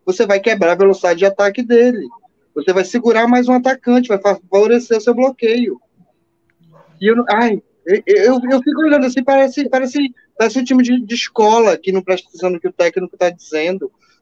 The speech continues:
Se é que o técnico tá dizendo alguma coisa, pelo menos não tá observando o jogo. Olha, atrás do bloqueio. Ele vai, ele vai defender o quê? Ele ficando atrás do bloqueio? Ninguém.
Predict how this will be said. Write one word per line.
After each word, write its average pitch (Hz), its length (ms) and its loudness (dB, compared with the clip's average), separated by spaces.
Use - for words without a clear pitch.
Se 151 140 -2
é 175 100 0
que - 80 -6
o 196 60 -4
técnico 147 360 -2
tá 147 100 -4
dizendo 143 220 -6
alguma 156 300 -6
coisa, 165 360 -2
pelo 156 200 -2
menos 151 180 -6
não 208 100 -8
tá 196 100 0
observando 175 460 -4
o 196 80 -2
jogo. 156 460 -4
Olha, 208 480 0
atrás 196 460 0
do 202 100 -2
bloqueio. 214 600 0
Ele 208 180 2
vai, 233 200 0
ele 220 160 2
vai 233 140 0
defender 240 340 0
o 247 120 0
quê? 247 120 0
Ele 214 160 2
ficando 196 340 -2
atrás 190 220 -2
do 175 80 -18
bloqueio? 170 600 -2
Ninguém. 285 680 0